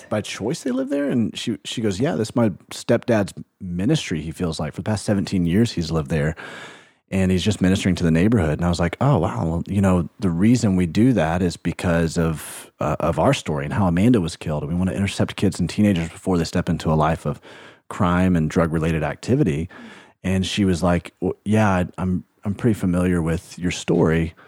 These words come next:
And, um, I'm actually probably more familiar with it than what you would, you would like to know." And I'm like, "What do you, what are you talking about? What do you mean?" She said, Well, um,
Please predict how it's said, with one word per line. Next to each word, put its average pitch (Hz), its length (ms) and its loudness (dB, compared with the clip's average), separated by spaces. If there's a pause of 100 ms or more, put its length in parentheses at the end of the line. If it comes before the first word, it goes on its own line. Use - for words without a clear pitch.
(440)
And, 95 360 0
um, 87 400 0 (440)
I'm 95 200 -2
actually 113 260 -2
probably 98 220 2
more 90 200 2
familiar 87 440 0
with 82 200 0
it - 100 -6
than 82 220 -2
what 80 240 -2 (120)
you 87 220 -2
would, 73 220 -4 (240)
you 87 100 0
would 73 140 -4
like 156 340 -2
to 147 100 -4
know." 127 400 -2 (1040)
And 92 80 -4
I'm 90 60 0
like, 73 200 -4
"What 98 60 0
do 101 60 2
you, 87 200 2 (140)
what 104 120 -2
are 101 40 4
you 87 60 0
talking 110 300 2
about? 73 140 -2
What 87 60 0
do 85 60 0
you 76 60 -2
mean?" 80 420 -2 (760)
She - 140 -10
said, 80 160 -4
Well, 82 380 2
um, 76 460 -8